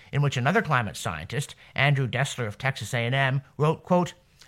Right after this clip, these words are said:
"I need some advice. I changed the entrainment parameter in my cumulus parameterization,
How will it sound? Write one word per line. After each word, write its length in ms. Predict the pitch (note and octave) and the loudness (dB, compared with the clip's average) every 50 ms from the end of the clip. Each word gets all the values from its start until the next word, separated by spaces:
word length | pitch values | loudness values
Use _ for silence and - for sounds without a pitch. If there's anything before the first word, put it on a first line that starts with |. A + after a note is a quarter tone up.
| - - | -8 -4
"I 140 | D3 D#3+ | 0 2
need 240 | E3+ G3 C4 C#4 - | 2 2 2 -2 -4
some 160 | - - A#3+ | -6 -4 -2
advice. 520 | A#3 G3 D3+ F#3+ F3+ - E2 - - - - - - - _ | -2 -2 0 0 -2 -2 -4 -6 -10 -12 -14 -16 -20 -14 _
I 120 | - A2 G#2+ | -6 -6 -4
changed 520 | - - - - G3+ A3 A#3 G#3 - - | -4 -4 0 0 0 0 0 -2 -4 -2
the 100 | F#3 E3 | -2 -2
entrainment 520 | A#2+ G3 - - G#3+ B3 A#3 G#3+ F#3 - | -2 -2 -2 -2 -2 0 0 -2 -4 -4
parameter 500 | - - C#3 A#2+ D3 E3+ E3 - D#3+ C3 | -4 -4 -2 0 0 0 0 0 -2 -4
in 80 | G2 A#2 | -4 -4
my 120 | F#2+ D#2 F#2+ | -6 -8 -8
cumulus 580 | - - - - F#3 G#3 G3+ G3 E3 D#3+ - | -12 -16 -8 -4 -2 0 0 0 0 -2 -4
parameterization, 1040 | - - - C3+ B2+ B2 C3 C#3 C3 B2+ B2 A#2 G#2 A2+ C3 G#3 B3+ - - A#3 A#3 | -6 -6 -4 -2 0 0 0 0 0 -2 -2 -2 -2 -2 0 0 0 0 0 0 -2